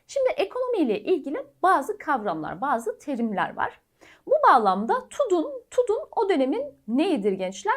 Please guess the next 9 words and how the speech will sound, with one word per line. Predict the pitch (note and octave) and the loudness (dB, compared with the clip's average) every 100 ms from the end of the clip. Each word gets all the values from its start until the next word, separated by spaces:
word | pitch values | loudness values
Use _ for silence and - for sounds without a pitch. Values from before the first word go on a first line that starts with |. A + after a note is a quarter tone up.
| A#4 | -2
Vergi | A#3+ A3 D4 C#4+ A3+ B3 | -2 2 2 2 0 2
memuru. | A#3 F3 D3+ C#3 - A#3 | 2 0 -4 -10 -8 0
Vergi | D#4 B3 F3+ | 0 0 -6
memuruna | F3+ G3 D#3+ D#3 A3+ G#4 C5 _ _ | -6 -6 -8 -8 -4 -6 -6 _ _
tudun | - C4 A#3 D4+ A3 E3 D3 | -2 0 4 4 2 -2 -8
deniyor. | C3+ - - - _ _ - - - _ | -8 -10 -16 -20 _ _ -20 -20 -20 _
Ağıcı | A#3+ D#4+ F4 G#4+ A#3+ A3+ D#4 F3 - | 4 6 6 4 4 2 2 2 -2
ya | G3 G3 | 0 4
da | F3+ - | 2 2